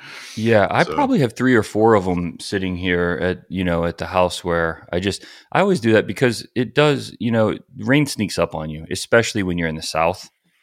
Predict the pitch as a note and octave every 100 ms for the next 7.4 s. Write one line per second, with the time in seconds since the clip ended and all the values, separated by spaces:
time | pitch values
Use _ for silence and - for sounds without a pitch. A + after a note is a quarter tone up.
0 | _ - F#2 F#2 A2+ G2+ G#2 F2+ F#2 F2
1 | F2 F2 E2 D#2+ D#2 D#2+ D#2+ D#2 D#2+ -
2 | _ _ _ _ - - _ _ - G2
3 | F#2+ G#2+ G2+ F2+ F#2 - A2+ G#2+ A2 G2+
4 | F#2 E2+ - F2+ F2+ E2 - D#2+ - E2+
5 | E2 E2 - - F#2+ F2 F2 D#2+ D#2 D#2
6 | - G2+ - D#2+ D#2+ D#2 - _ - E2+
7 | E2+ D#2+ D#2+